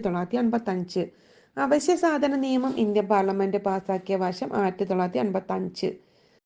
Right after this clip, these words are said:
പൗരത്വ നിയമം പാസാക്കിയ വർഷം ആയിരത്തി തൊള്ളായിരത്തി അൻപത്തഞ്ച്. ആർട്ടിക്കിൾ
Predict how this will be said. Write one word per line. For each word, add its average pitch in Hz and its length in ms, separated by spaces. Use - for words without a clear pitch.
പൗരത്വ 311 440
നിയമം 285 460
പാസാക്കിയ 214 500
വർഷം 196 480
ആയിരത്തി 185 220
തൊള്ളായിരത്തി 185 480
അൻപത്തഞ്ച്. 180 540
ആർട്ടിക്കിൾ 330 380